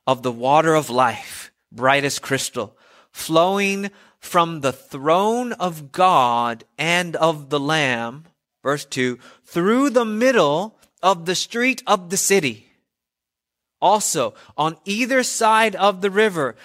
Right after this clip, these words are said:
the tree of life, with its twelve kinds of fruit, yielding its fruit each month. The leaves of the tree were for the healing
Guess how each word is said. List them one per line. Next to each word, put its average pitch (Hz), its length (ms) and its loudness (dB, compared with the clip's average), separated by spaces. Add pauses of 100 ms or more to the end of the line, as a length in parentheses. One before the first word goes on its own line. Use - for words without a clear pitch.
(160)
the 151 120 -2
tree 226 480 0
of 240 160 2
life, 202 720 0 (220)
with 160 180 -4
its 196 200 0
twelve 214 460 2
kinds 208 440 -2
of 180 120 -4
fruit, 208 420 -2 (220)
yielding 220 480 2
its 208 160 -2
fruit 196 420 0
each 220 320 -2
month. 196 420 0 (260)
The 131 120 -2
leaves 208 720 2
of 160 220 -6
the 143 80 -14
tree 208 600 -2 (200)
were 123 100 -4
for 190 720 2 (160)
the 127 100 -14
healing 165 680 -2